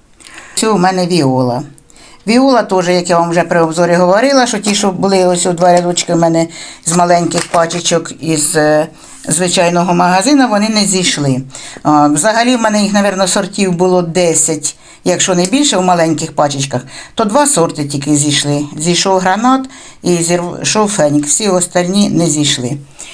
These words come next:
Це ось у мене петунія, каскад, два рядочки, а там рядочок вербени, теж, теж та ж сама історія. Катарантус, дивіться, який гарнесенький. М, я його не густо сіяла, і він майже весь зійшов. Е,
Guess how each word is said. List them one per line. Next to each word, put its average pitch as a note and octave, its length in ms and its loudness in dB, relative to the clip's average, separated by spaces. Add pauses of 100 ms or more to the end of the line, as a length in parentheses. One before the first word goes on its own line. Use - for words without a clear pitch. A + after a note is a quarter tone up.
(160)
Це C#4+ 200 2
ось G3+ 260 0
у G3+ 140 2
мене E3 440 2 (420)
петунія, D3 720 2
каскад, G3+ 400 0
два D3+ 180 0
рядочки, E3+ 600 -2 (300)
а D3+ 120 0
там F3+ 220 0
рядочок E3 440 -2
вербени, E3 480 0
теж, E3 260 -4 (420)
теж G#3 320 0
та D#3+ 80 -2
ж - 80 -2
сама E3+ 280 0
історія. C#3 500 -2 (260)
Катарантус, G3+ 680 0
дивіться, F3+ 360 0
який F3 280 -2
гарнесенький. D#3 880 -2 (580)
М, D#3 200 -2
я F#3 180 0
його E3+ 280 0
не D#3 240 2 (440)
густо D3+ 380 -4
сіяла, B3+ 460 0
і F3+ 180 -6
він F3+ 180 -2
майже E3+ 300 0
весь F3+ 180 -2
зійшов. D#3+ 500 -4 (480)
Е, D#3 220 0